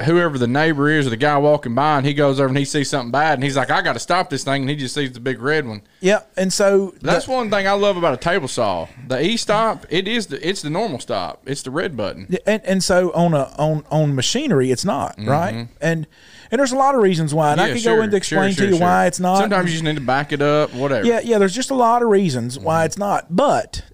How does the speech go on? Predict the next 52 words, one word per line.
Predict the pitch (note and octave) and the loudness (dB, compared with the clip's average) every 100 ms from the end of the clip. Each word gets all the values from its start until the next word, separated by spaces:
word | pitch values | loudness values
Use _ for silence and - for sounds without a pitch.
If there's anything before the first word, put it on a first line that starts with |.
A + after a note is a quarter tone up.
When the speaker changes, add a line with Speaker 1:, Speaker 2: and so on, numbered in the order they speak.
| - | -2
Speaker 2:
you | F3 | 2
know, | E3+ | 2
it's | E3+ - | 0 0
there. | F3+ D3 F2+ - - - | 2 2 0 -4 -10 -4
Well, | B2 D3 D3+ - _ _ _ _ - | 0 0 -2 -6 _ _ _ _ -16
ah, | D3 D#3 - | -12 -8 -2
this | D3+ D3+ | 0 0
poor | C3 A#2 | -4 -6
kid, | - G#2 F#2+ | -8 -10 -10
man. | F#2+ G2 - _ - - - - - | -10 -10 -12 _ -20 -20 -20 -8 -2
He's | F3+ | -2
threading, | - D#3+ E3 D3 | 0 0 0 0
and | D3+ | -2
he | |
gets, | F#3+ F3 E3 | 0 0 -2
and | - D3 | -2 -2
next | E3 - | 0 0
thing | F#3 F3 | 0 2
you | |
know, | E3+ E3+ | 2 4
I | E3 | 4
hear, | G3 D#3+ - - - | 2 0 -6 -10 -4
"Bah, | D#4 E4+ | 0 0
bah." | - D4 B3 | 2 0 0
I | G#3 | -2
mean, | F3 | -2
it | F3+ A#3 G3+ | 0 -2 0
is, | F3+ D#3 | 0 0
sounds | F3+ E3+ F#3 D#3+ | -2 0 0 0
like | D#3 D3 | 0 0
somebody | - E3+ E3+ D#3+ | 0 0 2 2
shooting | D3 F#3+ F#3 | 0 -2 -2
a | |
minigun | B2+ D3+ C4 D#3+ A#2 A#2 | 0 2 2 0 0 0
in | B2 | 0
the | |
Speaker 1:
Yeah. | G#2 | 0
Speaker 2:
shop. | A3 A3+ A2+ - | 0 0 -2 -2
And, | C#3+ C#3 - - - | -4 -4 -10 -14 -4
and | D3+ | -4
once | D#3 F3+ G#3 | 0 -2 0
it | A#3 | -4
starts, | G3+ A3 A3+ G#3 | -2 0 2 0
it | E3 | -2
gets | E3+ E3 B2+ | 0 0 0
louder. | C#3 G3+ C#3+ D#2 - | 0 0 -2 -6 -4
And | A#2+ | -2
I | A3 | 0
know | A3 C4 | 2 2
what's | F#3 - | 2 0
going | D3 B2+ | -2 0
on. | C#3 E2 | 0 -4